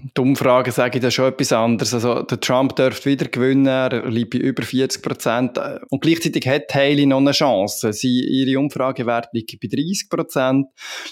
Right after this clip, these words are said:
Und man muss bei all dem immer berücksichtigen, die Umfragen sind bei registrierten Wählern,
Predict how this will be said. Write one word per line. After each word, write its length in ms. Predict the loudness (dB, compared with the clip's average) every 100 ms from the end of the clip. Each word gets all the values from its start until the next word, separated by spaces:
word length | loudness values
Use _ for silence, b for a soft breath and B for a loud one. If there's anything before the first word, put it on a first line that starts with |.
| -2
Und 100 | 2
man 100 | 4
muss 200 | 2 2
bei 100 | 2
all 160 | 2
dem 160 | 2 4
immer 200 | 4 2
berücksichtigen, 760 | 2 0 -2 -4 -6 -4 -6 -2
die 60 |
Umfragen 520 | 0 0 0 0 0 -2
sind 260 | -4 -4
bei 140 | -4 -6
registrierten 760 | -6 -8 -8 -6 -6 -6 -4
Wählern, 500 | -2 0 2 0